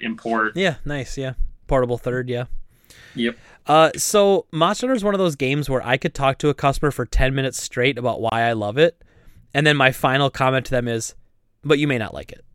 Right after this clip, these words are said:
Speaker 2: And so it's weird because, like,
Speaker 1: <laughs>
Speaker 2: I, they'll hear me brag about it, and they said, "But, eh, you might not like it." And most people don't like it, who I tell it to. And that's true. And then sometimes I tell it to somebody, and they get it, and it clicks with them, and it's fine. But most people I'll tell that to, and I'll say, "Yeah,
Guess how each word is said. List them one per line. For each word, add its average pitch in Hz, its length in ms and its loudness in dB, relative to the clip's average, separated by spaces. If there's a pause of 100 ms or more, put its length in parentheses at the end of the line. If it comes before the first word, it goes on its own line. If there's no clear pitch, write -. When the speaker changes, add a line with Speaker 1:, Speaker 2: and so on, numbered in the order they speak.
(180)
Speaker 2:
And 190 180 4
so 240 200 6
it's 214 140 8
weird 220 360 2
because, 190 460 4
like, 180 180 6
Speaker 1:
<laughs> - 40 -2
Speaker 2:
I, - 100 -8 (240)
they'll 190 200 6
hear 196 180 6
me 226 120 4
brag 139 300 4
about 180 180 6
it, 196 60 4
and 170 60 0
they 165 80 6
said, 151 240 2
"But, 156 180 4 (300)
eh, 185 360 0
you 185 160 2
might 165 200 4
not 123 160 -4
like 110 200 -8
it." - 220 -14
And 139 120 0
most 135 200 2
people 123 180 -2
don't 104 200 -6
like 62 220 -12
it, - 140 -18 (260)
who 139 100 0
I 110 100 0
tell 107 200 -6
it - 100 -18
to. - 160 -14 (580)
And 165 140 4
that's 214 120 2
true. 233 200 4
And 165 100 4
then 185 80 2
sometimes 220 320 2
I 208 60 2
tell 190 160 0
it 185 60 -4
to 202 160 0
somebody, 190 380 0
and 139 120 -4
they 135 100 2
get 120 240 -2
it, 101 120 -10
and 113 120 -8
it 120 80 -12
clicks - 320 -4
with 165 140 -6
them, 175 260 -2 (160)
and 131 140 -6
it's - 140 -10
fine. 117 340 -6 (320)
But 147 120 6
most 143 300 6
people 180 220 4
I'll 147 60 2
tell 127 200 -2
that 139 180 -2
to, 160 200 2
and 139 100 0
I'll 127 120 -2
say, 127 120 -4
"Yeah, 127 240 -2